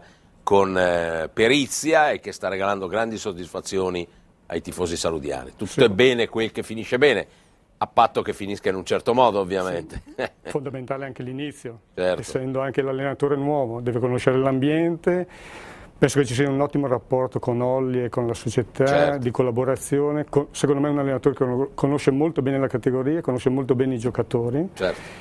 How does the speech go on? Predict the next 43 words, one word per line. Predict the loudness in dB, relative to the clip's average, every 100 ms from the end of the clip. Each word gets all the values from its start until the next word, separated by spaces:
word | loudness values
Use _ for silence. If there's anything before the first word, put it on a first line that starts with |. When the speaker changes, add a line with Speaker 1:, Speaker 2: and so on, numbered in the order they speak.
| -18 -2 2
Speaker 2:
e |
quindi | 6 4 4
sa | 0
scegliere. | 0 2 2 0 0 -2 -10 -16 -2
È | 0
uno | 2 2 2
che | 2 2 2
secondo | 0 0 2
me | 2
ha |
vissuto | 0 -2 0 2
molto | 0 2 2
bene | 2 2 2 0 0 0 0
lo | -2
spogliatoio, | -2 0 2 2 2 2 2 0 -2 -6 -20 -10 -2
cioè | 0 2 0 -6 -20 -14 -2
ne | 0 2
sa | 4 4
di | 2
Speaker 1:
Si | 2
Speaker 2:
spogliatoio. | 4 4 4
Speaker 1:
sa | 4
porre | 4 4 0
in |
un | -2
certo | -2 -4 -2 -2
modo | 0 2 2 0
con | 0 -2
il | -4
Speaker 2:
Certo. |
Speaker 1:
gruppo. | -6 -10 -10 -14 -18 -20 -6
E | 0 2 2
invece | 4 4 4
i | 2
rapporti | 0 2 2 0 -2 -2 -2 -4 -6
per | -6
quanto | -6 -6 -4
riguardano | -4 -2 -2 -2 -4 -4
Adriano | -2 -4 -4 -4
Bonori | -2 0 -2 -2
e | -2
gli | 0
altri | 0 0 -4 -4